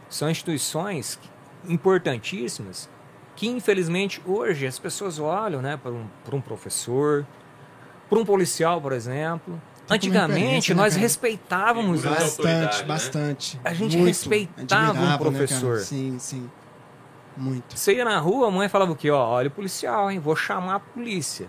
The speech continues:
Speaker 1: Na hora que falava isso, opa, gente.
Speaker 2: Olha essa
Speaker 1: Hoje,
Speaker 2: é.
Speaker 1: hoje,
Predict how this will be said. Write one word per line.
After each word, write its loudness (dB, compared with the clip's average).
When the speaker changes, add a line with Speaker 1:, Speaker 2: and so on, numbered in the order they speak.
Speaker 1:
Na 4
hora 4
que -8
falava 2
isso, -2
opa, -8
gente. -14
Speaker 2:
Olha 2
essa 6
Speaker 1:
Hoje, 0
Speaker 2:
é. -2
Speaker 1:
hoje, 2